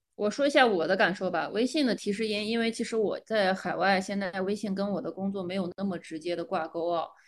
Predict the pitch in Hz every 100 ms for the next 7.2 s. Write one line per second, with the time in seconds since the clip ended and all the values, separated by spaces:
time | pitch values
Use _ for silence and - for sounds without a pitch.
0 | _ _ - 208 196 214 240 254 226 233
1 | 185 160 170 196 196 220 214 202 208 196
2 | - 180 202 190 196 170 165 196 247 240
3 | 240 196 208 226 247 220 151 - _ _
4 | _ _ _ _ _ _ _ _ 202 185
5 | 285 214 226 254 233 - 196 196 196 208
6 | 220 214 226 233 226 190 170 160 - 240
7 | 214 220